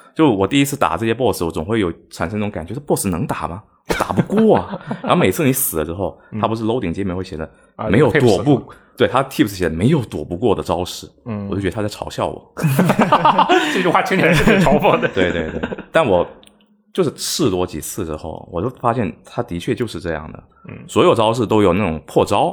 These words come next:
Speaker 1: 和躲避的方法，
Speaker 2: 嗯。
Speaker 1: 只是你没有找到。
Speaker 2: 嗯。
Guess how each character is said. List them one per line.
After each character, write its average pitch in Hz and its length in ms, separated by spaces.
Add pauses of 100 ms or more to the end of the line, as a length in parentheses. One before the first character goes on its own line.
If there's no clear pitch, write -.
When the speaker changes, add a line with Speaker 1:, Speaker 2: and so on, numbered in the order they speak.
(140)
Speaker 1:
和 - 140
躲 82 160
避 127 160
的 82 40
方 101 220
法， - 120
Speaker 2:
嗯。 - 40
Speaker 1:
只 92 100
是 151 120
你 101 100
没 80 80
有 120 100
找 - 100 (100)
到。 104 260 (180)
Speaker 2:
嗯。 214 160